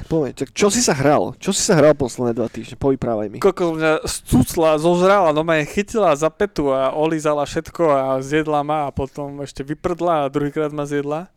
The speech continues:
Speaker 2: ako správny viking.
Speaker 1: Mhm.
Speaker 2: Hrá Mortal Shell. Kokos.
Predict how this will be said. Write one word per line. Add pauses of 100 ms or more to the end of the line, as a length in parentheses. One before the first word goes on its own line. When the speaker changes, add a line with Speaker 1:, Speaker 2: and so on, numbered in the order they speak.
Speaker 2:
ako
správny
viking. (120)
Speaker 1:
Mhm. (560)
Speaker 2:
Hrá
Mortal
Shell. (1700)
Kokos.